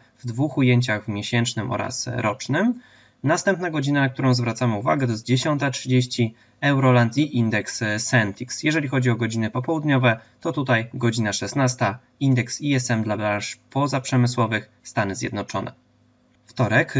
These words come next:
siódmy lipca, w nocy dane z Japonii oraz z Australii. Tutaj dane nad ranem, godzina szósta trzydzieści, będzie to stopa procentowa.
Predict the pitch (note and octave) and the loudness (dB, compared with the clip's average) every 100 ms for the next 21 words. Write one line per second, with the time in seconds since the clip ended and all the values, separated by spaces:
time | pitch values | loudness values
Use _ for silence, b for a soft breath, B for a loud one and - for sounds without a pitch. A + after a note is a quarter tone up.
0 | A#2 G#2+ - F#3+ F#3 D#3+ D3 - A#2+ A#2 | 2 2 0 2 2 2 0 0 0 2
1 | A#2 C3+ - A2 A2+ G#2+ G2 A2 B2 C#3+ | 2 2 0 0 2 0 0 2 2 2
2 | D#3 C3+ A2+ A2 - G2+ G2 - C#3+ - | 2 2 2 0 -4 -6 -6 -2 -2 -2
3 | D3 C3 A#2+ A#2+ A#2 A2 G#2+ A2 G#2 G2+ | 0 2 2 -2 -4 -2 0 0 0 0
4 | A2+ D3+ C#3+ C3+ B2 A#2 A2+ G#2+ - C3+ | 0 0 2 4 4 2 -2 -2 -2 -4
5 | C#3+ C3+ B2 - G#2 C#3+ D#3+ - A#2 A#2+ | -2 -2 -2 -4 -2 0 0 -4 -6 -6
6 | - - D3+ D3+ C3+ C3+ B2+ B2 A#2+ A#2 | -12 -10 -4 -2 -2 -2 0 0 0 0
7 | A2 | -2